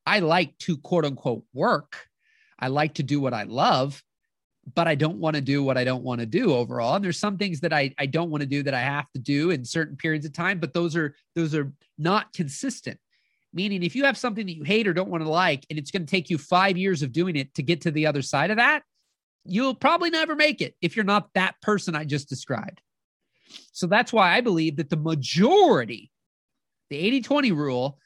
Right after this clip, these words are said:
eighty, ninety percent of what you do is things that you wanna get better at, that you're excited about. Because remember, one person's blessing is another's curse. So there could be something that I love to do that somebody else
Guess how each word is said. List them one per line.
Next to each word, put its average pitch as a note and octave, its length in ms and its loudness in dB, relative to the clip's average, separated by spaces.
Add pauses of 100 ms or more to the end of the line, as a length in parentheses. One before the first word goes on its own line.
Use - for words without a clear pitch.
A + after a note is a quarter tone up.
(260)
eighty, C#4+ 280 4
ninety B3 300 2
percent A3 360 -2
of F3+ 80 -2
what G#3+ 240 -4
you G3+ 160 -2
do G3 380 4
is F3 180 2
things A3+ 320 -2
that G3+ 140 -8
you G3 160 -4
wanna A3+ 300 0
get E3 160 2
better A#2+ 260 -2
at, - 100 -14 (160)
that E3 80 -6
you're A3+ 120 0
excited A#3 480 2
about. A#2 220 -8 (120)
Because A#3+ 220 2
remember, C#4 320 4
one A#3 200 0
person's C4 320 0
blessing A#3+ 380 0
is F#3 120 -6
another's A3 320 -2
curse. - 520 -8 (600)
So G#3 140 0
there A3+ 120 4
could A3+ 140 0
be A#3 100 4
something C#4 540 2 (220)
that G3+ 280 4
I C4+ 680 6 (420)
love C4 960 4 (580)
to G#3+ 80 4
do D3+ 380 0 (600)
that G#3 120 -6
somebody A#3 380 0
else G3+ 320 2